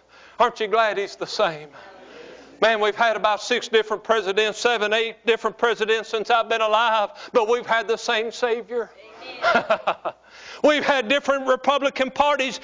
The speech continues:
and Democrat parties, and this one take over, and it's all changed. But bless God, He hadn't changed. Society has changed. Y'all listen to me, folks.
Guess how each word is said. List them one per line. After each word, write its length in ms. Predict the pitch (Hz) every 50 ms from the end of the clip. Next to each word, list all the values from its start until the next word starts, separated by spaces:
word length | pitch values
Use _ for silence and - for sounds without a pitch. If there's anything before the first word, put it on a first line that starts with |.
| - - -
and 140 | 240 254 240
Democrat 580 | 262 277 277 262 - - 262 277 269 262 -
parties, 380 | - - 294 294 269 269 247 247
and 140 | 262 254 233
this 200 | 277 285 277 -
one 140 | 277 269 269
take 260 | - 277 269 269 -
over, 260 | 262 285 277 254 220 - - - -
and 140 | - 262 285
it's 180 | 320 339 - -
all 320 | 285 320 339 339 330 294
changed. 760 | 214 - - 262 247 220 190 165 147 131 120 - _ - - - _ _ _ - _ _
But 160 | - 139 147
bless 240 | 180 226 220 196 -
God, 340 | - 214 208 202 190 180 170
He 160 | 202 220 202
hadn't 240 | 196 208 190 175 160
changed. 600 | - 214 196 160 156 - 143 - - - - - - - - - - - - - - - - -
Society 640 | - 302 269 - - 269 320 339 339 330 302 311
has 200 | 302 277 240 - -
changed. 420 | - - 277 262 247 214 190 170
Y'all 160 | 220 240 233
listen 300 | 262 330 320 - - 254
to 60 | 240 240
me, 140 | 240 233
folks. 580 | - - - 240 240 262 254 - - - - -